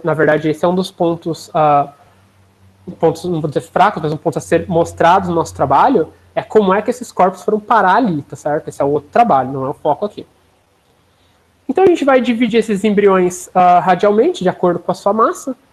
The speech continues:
Próximo do planeta a gente vai ter os mais, os menos massivos, conforme mais afastado, mais massivos. E pra que a gente evite qualquer influência da distribuição inicial,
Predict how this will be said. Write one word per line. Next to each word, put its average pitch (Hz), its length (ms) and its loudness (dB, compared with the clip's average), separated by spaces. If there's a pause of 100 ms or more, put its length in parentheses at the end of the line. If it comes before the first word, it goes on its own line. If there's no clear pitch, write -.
(560)
Próximo 226 440 2
do 202 100 -4
planeta 185 380 0
a - 20 -4
gente 156 120 -10
vai 190 100 -2
ter 190 100 -4
os 170 160 -4
mais, 170 400 0
os 156 100 0
menos 175 260 2
massivos, 330 640 0
conforme 180 680 0 (320)
mais 170 220 -2
afastado, 156 500 0
mais 165 240 -4
massivos. 320 560 -4 (1200)
E - 60 -6
pra 311 140 0
que 302 80 -2
a 285 40 4
gente 311 220 0
evite 233 360 0
qualquer 220 340 0
influência 196 580 0
da 185 140 2
distribuição 190 800 -2 (100)
inicial, 196 680 0